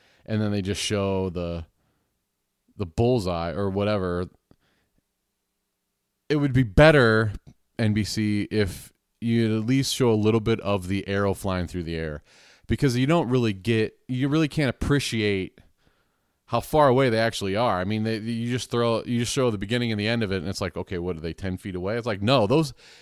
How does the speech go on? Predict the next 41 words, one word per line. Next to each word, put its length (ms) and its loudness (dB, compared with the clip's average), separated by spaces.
arrows 340 2
are 60 -2
flying 720 0
a 120 2
pretty 360 0
good 280 0
distance, 520 0
and, 100 0
you 80 2
know, 100 2
there's 240 -4
wind 800 2
that 140 -4
they 80 0
have 140 0
to 100 -4
deal 260 0
with, 100 -2
and 140 2
they're 180 2
getting 200 0
'em 120 2
right 180 4
in 100 2
there 80 0
like 180 -2
they're 100 -6
shooting 380 -6
darts, 380 0
and 100 -4
that's 280 -4
not 200 -2
shooting 320 -4
darts 300 -2
at 80 -6
all. 420 -4
That 160 -4
is, 160 -8
and 120 -2
that, 200 -2
those 240 -4